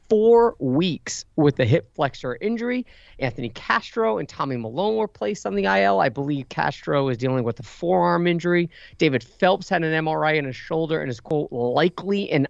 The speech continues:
I L candidate." Joe Panik, quote, "felt something in his calf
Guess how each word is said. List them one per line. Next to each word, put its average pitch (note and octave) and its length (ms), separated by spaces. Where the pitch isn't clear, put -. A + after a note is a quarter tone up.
I D3 320
L D#3 400
candidate." A#3 500
Joe E3+ 200
Panik, F#3 480
quote, F3 400
"felt - 420
something F3 500
in C#3+ 180
his B2+ 240
calf E3+ 400